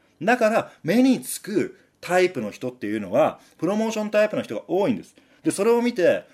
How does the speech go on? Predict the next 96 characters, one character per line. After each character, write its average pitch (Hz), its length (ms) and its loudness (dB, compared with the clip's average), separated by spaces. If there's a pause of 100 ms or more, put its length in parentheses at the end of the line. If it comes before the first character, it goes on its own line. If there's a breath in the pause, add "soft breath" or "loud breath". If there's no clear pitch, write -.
(140)
こ 254 180 0
う 247 60 2
じ - 60 2
ゃ 143 60 4
な 139 100 6
い 127 40 2
と 120 80 -4
い 101 60 -4
け 113 140 -4
な 113 140 0
い、 87 140 -8 (180)
み 175 120 -6
た 202 120 6
い - 20 4
な 135 100 4
感 139 200 0
じ 139 40 -8
で 165 80 -2
プ 139 80 -2
リ 143 80 0
ベ 151 140 0
ン 151 40 -6
シ 143 60 -6
ョ 151 60 0
ン 147 40 -6
志 - 100 -12
向 160 140 -2
の 127 60 2
人 117 140 -4
は - 140 -4
思 147 260 0
い 185 60 -4
込 196 220 -4
ん 127 60 -2
で、 107 300 0 (420 soft breath)
だ 240 160 2
け 208 100 -2
ど 165 220 -2
自 110 200 -6
分 170 140 0
の 180 80 -2
本 151 260 -4
質 - 300 -6
っ - 20 -12
て 160 180 -2
い 165 40 4
う - 20 2
の 113 60 0
は - 60 -8
違 123 380 -6
う 170 40 -8
か 98 120 -10
ら、 107 280 -8 (420 soft breath)
な 233 180 4
ん - 20 -4
か 156 140 6
動 117 140 -2
け 120 100 -6
な 95 100 -12
い。 - 60 -20 (480)
う 95 40 -16
ん。 82 160 -18 (100)
な 233 200 4
ん 294 80 2
か 175 120 4
そ 131 120 -2
れ、 127 180 6 (400 loud breath)
そ 233 180 -6
う 240 40 -4
し - 80 -4
た 254 160 2
い 262 60 6
ん 190 40 0
だ 123 80 0
け 107 60 -6
ど 95 80 -8
で 101 140 -8
き 151 80 -8
な 156 120 0
い - 20 -4
っ 90 60 -6
て 131 100 0
い - 20 2
う 117 40 0
ジ 107 140 -4
レ 156 120 4
ン 190 80 4
マ 151 80 4
に 104 120 -2
陥 113 300 -8
る 104 80 -6
ん 85 60 -12
で 82 80 -20
す。 - 120 -20 (360)
う - 20 -20
ん。 92 140 -20